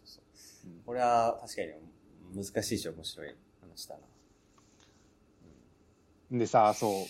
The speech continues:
Speaker 2: 星三
Speaker 1: うん。
Speaker 2: みたいな話でいくとさ、その、
Speaker 1: うんうん。
Speaker 2: 星五がめっちゃ多い人ね、の話なんだけど。
Speaker 1: はいはい。
Speaker 2: だから、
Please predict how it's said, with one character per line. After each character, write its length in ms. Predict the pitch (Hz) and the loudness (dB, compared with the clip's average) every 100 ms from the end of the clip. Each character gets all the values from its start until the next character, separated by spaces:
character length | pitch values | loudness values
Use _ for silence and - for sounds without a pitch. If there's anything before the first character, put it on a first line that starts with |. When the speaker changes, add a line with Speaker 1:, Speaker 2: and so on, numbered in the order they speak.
| - - _ _ _ _ _ _ - | -12 -20 _ _ _ _ _ _ -20
Speaker 2:
星 320 | - 151 - | -4 0 6
三 160 | 104 208 | 6 8
Speaker 1:
う 20 | |
ん。 40 | 208 | 6
Speaker 2:
み 80 | |
た 100 | 208 | 4
い 40 | 117 | 2
な 60 | |
話 320 | 101 113 107 110 | 0 -6 -6 -10
で 80 | |
い 40 | 101 | -14
く 100 | - | -14
と 60 | |
さ、 300 | - - 98 92 | -16 -10 -10 -10
そ 100 | 98 | -16
の、 300 | 95 92 92 - _ - | -18 -18 -20 -20 _ -4
Speaker 1:
う 80 | 101 | -2
ん 160 | 80 | -2
う 80 | 92 | -6
ん。 180 | 92 - - _ _ _ - | -8 -10 -16 _ _ _ -2
Speaker 2:
星 260 | 147 226 | 2 6
五 140 | 226 247 | 8 8
が 120 | 123 | 6
め 120 | 110 | 4
っ 80 | 117 | 0
ち 100 | - | 4
ゃ 60 | 156 | 8
多 200 | 165 139 | 10 8
い 200 | 101 95 - _ _ - | 4 -4 -16 _ _ -20
人 240 | - 110 | -8 -6
ね、 220 | 101 117 - _ _ | -6 -12 -18 _ _
の 80 | 127 | -4
話 300 | 117 110 - | -2 -2 -2
な 60 | 104 | -6
ん 60 | |
だ 80 | 98 | -8
け 80 | 98 | -10
ど。 220 | 101 98 - _ _ _ _ _ _ - | -10 -12 -16 _ _ _ _ _ _ -4
Speaker 1:
は 80 | |
い 80 | 90 | -4
は 100 | - | -4
い。 100 | - - _ _ _ _ - | -10 -16 _ _ _ _ 2
Speaker 2:
だ 80 | |
か 40 | 110 | 4
ら、 220 | 104 110 | 6 4